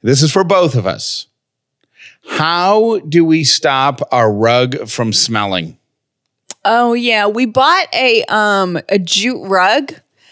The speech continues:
Speaker 2: but it smells very earthy.
Speaker 1: It, is it earthy or is it
Speaker 2: No, it's
Speaker 1: wet?
Speaker 2: earthy. It smells like dirt.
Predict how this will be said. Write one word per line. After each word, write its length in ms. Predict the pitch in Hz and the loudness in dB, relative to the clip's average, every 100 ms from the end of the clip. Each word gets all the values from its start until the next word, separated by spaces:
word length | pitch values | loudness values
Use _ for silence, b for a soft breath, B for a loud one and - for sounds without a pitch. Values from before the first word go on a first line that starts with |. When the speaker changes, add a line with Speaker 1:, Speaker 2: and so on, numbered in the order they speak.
| b b | b b
Speaker 2:
but 140 | 247 | 0
it 120 | 233 175 | 0 -2
smells 500 | - 262 262 294 269 | -2 -2 -2 -4 0
very 440 | 269 262 254 220 - | 0 2 0 -2 -2
earthy. 420 | 202 - 160 180 _ _ B B B _ _ _ - | -4 -4 -10 -10 _ _ B B B _ _ _ -2
Speaker 1:
It, 140 | 170 | 0
is 220 | 180 151 | 2 2
it 100 | 151 | 0
earthy 480 | 143 175 202 277 294 | 0 0 0 2 2
or 220 | 208 175 | 2 2
is 180 | 143 120 | 2 2
it 140 | 120 247 | 0 2
Speaker 2:
No, 100 | 220 | 2
it's 140 | 131 | 2
Speaker 1:
wet? 100 | 202 | 0
Speaker 2:
earthy. 200 | 208 196 | -2 -4
It 80 | 127 | -4
smells 160 | 240 226 | -2 -2
like 180 | 190 | -2
dirt. 240 | 170 156 | -2 -4